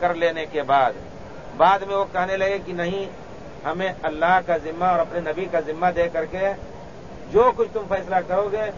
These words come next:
ہمیں اترنے دو یا نکلنے دو، سامنے آنے دو۔ فَلَا تَجْعَلْ لَهُمْ ذِمَّةَ اللَّهِ وَذِمَّةَ نَبِيِّهِ، اللہ کی، کی ذمہ داری اور پیارے رسول کی ذمہ داری دے کر کے نہ ان کو اترنے دو، بلکہ یہ کہ ہم اپنی ذمہ داری دیتے ہیں،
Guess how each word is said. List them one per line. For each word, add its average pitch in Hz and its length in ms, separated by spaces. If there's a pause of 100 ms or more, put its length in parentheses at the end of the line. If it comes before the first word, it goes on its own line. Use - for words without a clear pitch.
(240)
ہمیں 202 160
اترنے 180 460
دو 190 200
یا 175 120
نکلنے 160 460
دو، 180 140
سامنے 170 280
آنے 165 280
دو۔ 214 200 (560)
فَلَا 208 380
تَجْعَلْ 180 360
لَهُمْ 165 260
ذِمَّةَ 165 280
اللَّهِ 156 320
وَذِمَّةَ 143 460
نَبِيِّهِ، 117 440 (360)
اللہ 175 460
کی، 190 120 (200)
کی 180 100
ذمہ 180 340
داری 185 280
اور 190 180
پیارے 175 180
رسول 170 260
کی 170 60
ذمہ 156 220
داری 156 280
دے 151 180
کر 143 160
کے 147 100
نہ 151 280 (380)
ان 147 160
کو 156 260
اترنے 131 400
دو، 104 60 (500)
بلکہ 202 300
یہ 226 220
کہ 208 60
ہم 214 160
اپنی 226 260
ذمہ 202 180
داری 165 260
دیتے 135 300
ہیں، - 80